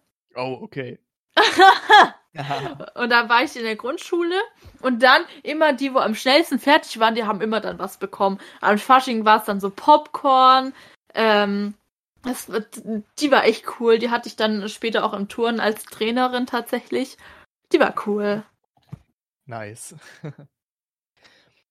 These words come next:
Speaker 1: Ja, Sport, also,
Speaker 2: Also sie
Speaker 1: mm.
Speaker 2: war streng, weil wir, äh, gefühlt immer nur Quatsch gemacht haben. Aber
Speaker 1: Ja.
Speaker 2: so auf nett streng, weißt du, so. Also sie
Speaker 1: Ach
Speaker 2: war
Speaker 1: so, ja.
Speaker 2: streng, aber sie war so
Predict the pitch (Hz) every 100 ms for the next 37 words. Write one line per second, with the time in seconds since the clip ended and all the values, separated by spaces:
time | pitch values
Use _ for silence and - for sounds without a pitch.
0 | _ _ _ _ - 120 139 - _ _
1 | _ 120 131 190 214 - 104 143 139 143
2 | _ _ _ _ - 143 135 277 269 269
3 | - 233 240 330 440 254 226 247 247 214
4 | 220 214 208 269 254 247 220 208 - 240
5 | - 302 311 392 311 285 302 330 - _
6 | - - - - 220 247 247 247 - -
7 | 220 254 240 - 220 226 - - - 214
8 | 233 - - - 196 185 180 202 - 254
9 | 226 233 226 214 220 - _ _ _ -
10 | - 233 226 - 220 254 359 262 254 233
11 | 247 240 226 240 233 226